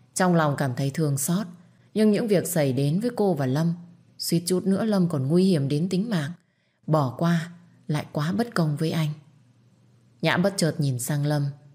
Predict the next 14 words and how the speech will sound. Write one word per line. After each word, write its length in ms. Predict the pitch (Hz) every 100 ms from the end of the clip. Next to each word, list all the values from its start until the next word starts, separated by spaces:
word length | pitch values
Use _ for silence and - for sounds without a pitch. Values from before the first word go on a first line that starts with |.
| _ _ _ _ -
thấy 520 | 156 143 156 180 -
anh 240 | 160 151 147
như 140 | 147
vậy, 280 | 143 131 - - _ _ _ _ -
lại 300 | 151 143 151 -
cười 200 | 160 143
một 220 | 139 143
cái. 340 | 143 180 226 - - _ _ _ _ _ _ _ _ _ _ _ _ _ _ _
"Tôi 120 | - 160
không 180 | 160
sao 260 | 143 151 143
đâu, 140 | 147 160 - - _ _
mọi 180 | 165 151
chuyện 400 | - 151 147 143